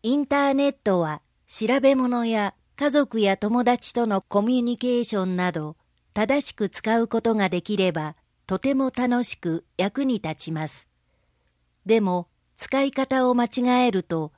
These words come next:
誰かを傷つけたり、トラブルの原因になったりすることがあります。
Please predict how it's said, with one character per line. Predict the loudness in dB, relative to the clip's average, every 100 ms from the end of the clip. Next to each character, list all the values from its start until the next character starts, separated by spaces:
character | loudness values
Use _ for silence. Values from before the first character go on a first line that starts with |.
| _ _ _
誰 | -2 2 2
か | 2 2
を | 2
傷 | 0 -2 -2
つ | -4
け | -4 -2
た | -2
り、 | -4 -4 -10 _ _
ト | -2
ラ | 2 2
ブ | 2
ル | 0
の | 0 0
原 | 0
因 | 0 0 0 0 0
に | 0
な | 0
っ | -2
た | -2 -2
り | -2
す | -4 -2
る | -2
こ | -2
と | -2
が | -2 -2 -6
あ |
り | -8 -8
ま | -8 -10
す。 | -12